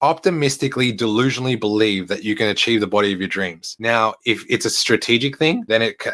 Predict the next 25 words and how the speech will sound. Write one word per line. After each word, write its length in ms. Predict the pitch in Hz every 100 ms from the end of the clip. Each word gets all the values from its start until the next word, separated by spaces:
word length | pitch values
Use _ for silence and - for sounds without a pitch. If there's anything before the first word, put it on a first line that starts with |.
| 104
has 280 | - 120 -
to 80 |
come 240 | - 113 107
down 200 | 107 104
to 80 | 101
the 100 | 101
actual 220 | 104 -
programming. 580 | - 107 101 92 90 87
But 80 | 113
if 140 | 107
it 100 | 107
starts 320 | - 123 135
with 100 | 147
your 120 | 135 107
mindset, 540 | 98 101 - 135 147
you 140 | 156 196
could 100 | 208
have 120 | 202
the 60 | 165
perfect 380 | - 147 147
program 380 | - 113 120 135
with 100 | 131
the 60 | 110
wrong 200 | 104 107
mindset 460 | 98 104 104 147